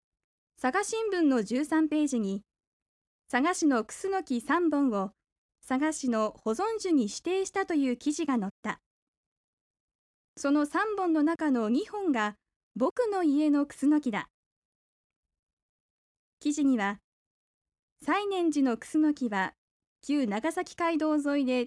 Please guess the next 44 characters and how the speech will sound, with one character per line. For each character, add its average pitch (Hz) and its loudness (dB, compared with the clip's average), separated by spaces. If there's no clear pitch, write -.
天 247 -2
湧 392 -2
寺 370 -2
川 302 2
の 240 0
ほ 190 -8
と 269 -2
り 285 2
に 269 2
あ 254 -2
り、 196 -8
美 226 -4
し 403 0
い 359 -2
景 311 -2
観 339 2
を 311 2
形 220 -8
成。 208 -6
出 247 2
入 359 0
り - -
口 311 -2
に 269 2
あ 254 0
る 233 -2
も 247 2
う 392 0
一 403 -4
本 339 0
の 302 2
ク - -8
ス - -8
ノ 330 0
キ 294 0
も 226 -2
自 240 -6
然 311 2
の 294 2
樹 240 -2
形 294 0
を 269 0
保 240 -2
っ 370 -6